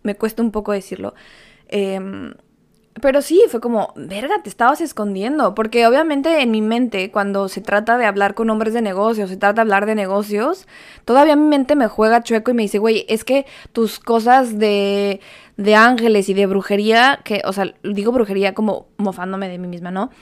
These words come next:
"Aquí no caben, o sea, sácalos de aquí". Entonces, todavía estaba peleándome entre esta parte de, a ver, si sí o no, sí o no, y justo estos últimos días he conocido a gente de negocios, a gente muy impor-, o sea,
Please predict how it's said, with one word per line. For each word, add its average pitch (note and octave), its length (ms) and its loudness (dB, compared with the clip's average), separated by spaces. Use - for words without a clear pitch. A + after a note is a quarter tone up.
"Aquí A#3 260 0
no B3 140 2
caben, F#3+ 440 -2
o G3 120 -4
sea, F#3+ 120 -4
sácalos G#3+ 420 0
de F#3+ 40 -4
aquí". F#3 220 -8
Entonces, G#3+ 560 -2
todavía B3 760 6
estaba G#3 640 2
peleándome G3 460 -2
entre F3+ 360 -6
esta F#3+ 240 -6
parte F3+ 280 -6
de, D#3+ 140 -10
a E3 100 -10
ver, E3+ 140 -8
si F#3 140 -12
sí - 500 -6
o G#4+ 100 0
no, G3+ 300 -2
sí C#4 220 -6
o F#4+ 80 -2
no, A3 300 -2
y G#3 280 -6
justo A#3+ 400 0
estos A#3+ 260 -4
últimos A3 380 -2
días G3+ 320 0
he G3+ 80 -8
conocido G#3 500 -2
a F#3+ 40 -2
gente F#3+ 280 -8
de G#3 80 -4
negocios, F#3+ 380 -8
a F3 40 -14
gente G3 280 -6
muy A#3 120 0
impor-, G#3+ 220 -4
o - 60 -10
sea, F#3+ 180 -4